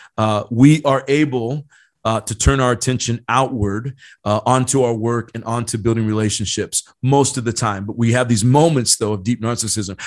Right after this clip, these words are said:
But then we go all the way over, and what Robert Greene talks about is the healthy narcissist, right? So third and most important, we must begin to make the transformation into,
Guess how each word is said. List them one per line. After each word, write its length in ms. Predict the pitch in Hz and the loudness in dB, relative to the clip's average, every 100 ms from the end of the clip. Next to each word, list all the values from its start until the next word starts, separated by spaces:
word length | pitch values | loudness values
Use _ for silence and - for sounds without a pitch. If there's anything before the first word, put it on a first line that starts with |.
| - | -2
But 120 | - | 0
then 160 | 240 254 | 4 4
we 80 | |
go 100 | 214 | 6
all 160 | 208 185 | 6 6
the 60 | 175 | 6
way 140 | 160 | 6
over, 280 | 143 131 156 | 6 6 4
and 220 | 156 139 | 2 0
what 120 | 135 | 0
Robert 280 | 135 151 151 | 0 -2 -2
Greene 180 | 127 135 | -6 -4
talks 320 | 135 131 - | -4 -4 -4
about 260 | 120 120 120 | -2 -2 -2
is 160 | 120 101 | -6 -2
the 120 | 127 | -2
healthy 460 | 110 151 120 127 | 0 -2 -2 -6
narcissist, 680 | 110 110 - 107 - 90 - - | -6 -6 -6 -6 -6 -6 -10 -2
right? 340 | 104 123 - - - - | 0 0 -2 -12 -14 -2
So 120 | 139 | 0
third 280 | - 170 208 | 2 2 4
and 100 | 180 | 2
most 220 | 160 - | 2 0
important, 400 | 127 160 175 135 | -2 0 0 0
we 100 | 123 | 0
must 260 | 131 123 - | 0 -2 -4
begin 340 | 120 127 123 | -2 -2 -2
to 100 | 117 | -4
make 220 | 117 113 | -6 -6
the 80 | - | -8
transformation 880 | - 120 117 - 113 127 123 - 123 | -6 -4 -4 -4 0 0 0 -2 -6
into, 760 | 127 143 156 - 123 127 156 | -4 -4 -2 -2 -2 -2 -4